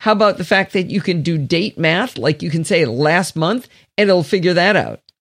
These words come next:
Did you know you can embed shell script, JavaScript, and AppleScript?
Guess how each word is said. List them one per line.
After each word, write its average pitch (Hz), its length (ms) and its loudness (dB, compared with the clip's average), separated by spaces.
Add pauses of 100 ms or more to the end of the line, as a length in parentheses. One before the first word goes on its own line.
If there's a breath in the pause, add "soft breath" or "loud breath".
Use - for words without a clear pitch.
(320 loud breath)
Did 202 180 0
you 233 80 2
know 226 140 2
you 240 160 -2
can 185 140 0
embed 147 280 2
shell 185 320 0
script, 247 340 -2
JavaScript, 190 600 -2
and 156 80 -2
AppleScript? 254 680 -4